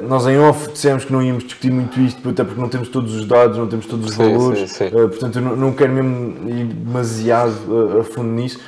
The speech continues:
Speaker 1: mas a verdade é que o, o Benfica, e eu tenho muito, muitos amigos meus benfiquistas, ficaram chocados, eh, eh, quando souberam
Speaker 2: Com este
Speaker 1: que,
Speaker 2: valor, né?
Speaker 1: que, não, não é com este valor necessariamente, mas é com, com o facto de, de eu mas que, vo-, vocês pagam, vocês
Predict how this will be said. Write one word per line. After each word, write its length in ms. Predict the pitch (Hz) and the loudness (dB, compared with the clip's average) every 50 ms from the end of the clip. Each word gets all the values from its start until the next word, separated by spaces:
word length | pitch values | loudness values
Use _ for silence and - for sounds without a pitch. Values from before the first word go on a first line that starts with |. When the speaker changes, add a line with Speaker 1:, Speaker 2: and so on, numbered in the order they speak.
| - - - | -20 -12 -8
Speaker 1:
mas 120 | 120 113 120 | -6 -4 -2
a 20 | |
verdade 280 | 117 113 120 123 117 113 | -2 0 2 2 2 2
é 40 | 113 | 0
que 140 | - - | -2 -4
o, 800 | 117 117 113 110 98 - - 107 110 110 107 107 107 101 101 104 - | -4 -4 -4 -4 -6 -6 -6 -6 -4 -2 -2 -2 -2 -4 -6 -8 -8
o 120 | 107 113 113 | -4 -2 -2
Benfica, 440 | 113 107 - - 120 104 90 120 | -4 -4 -4 -6 -6 -6 -4 -2
e 200 | 110 104 107 104 | -2 -2 -2 -2
eu 80 | 104 101 | -4 -4
tenho 160 | 98 107 104 | -4 -4 -4
muito, 180 | 104 95 90 - - | -6 -6 -8 -10 -10
muitos 200 | 117 117 107 107 | -8 -6 -4 -4
amigos 260 | 110 110 104 110 110 104 | -2 -2 -2 -2 -2 -2
meus 120 | 107 104 - - | -2 -4 -6 -4
benfiquistas, 500 | 110 113 107 - 104 113 117 107 113 - | -6 -6 -4 -6 -6 -6 -6 -8 -8 -10
ficaram 380 | - - 104 117 117 113 113 110 | -10 -6 -2 0 0 0 -2 -4
chocados, 520 | - - - - - 117 113 113 110 110 - - - - - - - | -8 -10 -10 -4 -2 0 0 0 -2 -4 -8 -14 -16 -18 -14 -6 0
eh, 40 | 113 | 2
eh, 640 | 110 107 107 104 - - 110 107 101 101 101 101 95 98 | 2 2 2 0 -2 -2 -2 -2 -2 -4 -4 -6 -6 -4
quando 200 | 113 110 107 - | -4 -4 -4 -2
souberam 380 | - 110 104 107 110 104 107 | -2 0 2 4 2 2 2
Speaker 2:
Com 80 | 107 104 | 0 -2
este 140 | 98 104 110 | -2 0 0
Speaker 1:
que, 40 | |
Speaker 2:
valor, 300 | 104 95 95 92 87 85 | 0 0 0 -2 -4 -6
né? 100 | 92 92 90 | -8 -8 -4
Speaker 1:
que, 300 | - 120 117 107 - - 131 | -2 0 0 0 -2 -2 0
não, 200 | 147 175 202 190 | 2 4 4 4
não 100 | 190 196 | 4 2
é 40 | 196 | 2
com 140 | 196 - 196 | 2 2 2
este 140 | 185 190 | 2 2
valor 220 | 196 180 165 170 170 | 2 4 4 4 4
necessariamente, 480 | 165 151 - 170 156 160 147 143 123 113 | 2 0 0 0 2 2 2 2 0 0
mas 120 | 110 107 | 0 2
é 100 | 113 110 | 2 2
com, 280 | 98 - 120 120 120 113 - - - - - - | 0 0 -2 0 -2 -2 -4 -8 -16 -18 -10 -6
com 140 | - 127 127 | -4 -2 -2
o 20 | |
facto 440 | 127 - - 131 131 131 131 - 127 | -2 0 4 4 4 4 2 -4 -6
de, 440 | 120 120 131 135 135 135 131 - 123 | -2 2 2 4 4 2 0 -2 -2
de 100 | 117 131 | 2 2
eu 340 | 131 135 131 135 135 135 - - - - - | 4 4 4 2 0 -2 -8 -14 -20 -16 -12
mas 120 | - - | -10 -8
que, 80 | - 104 | -6 -6
vo-, 140 | - - - - - - | -6 -6 -8 -12 -12 -8
vocês 260 | 156 165 160 160 - | -8 -6 -6 -6 -6
pagam, 400 | - - - 135 135 139 151 135 110 - 98 - | -2 0 0 0 0 -2 -4 -6 -8 -10 -14 -14
vocês 320 | 135 135 127 139 131 - | -14 -12 -12 -12 -14 -16